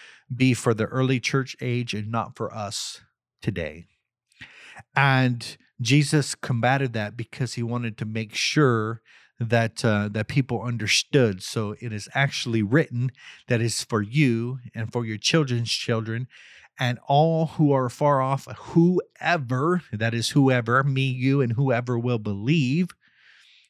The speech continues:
whoever will call upon his name.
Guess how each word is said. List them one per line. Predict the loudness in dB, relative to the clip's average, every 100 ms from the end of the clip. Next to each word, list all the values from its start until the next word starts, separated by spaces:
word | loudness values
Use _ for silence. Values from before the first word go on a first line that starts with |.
| -12 -6
whoever | 0 2 2 -2
will | -4 -10
call | -12 -2 0 0 -4
upon | -12 -6 -6 -6 -8
his | -8 -8 -4
name. | -2 -2 -6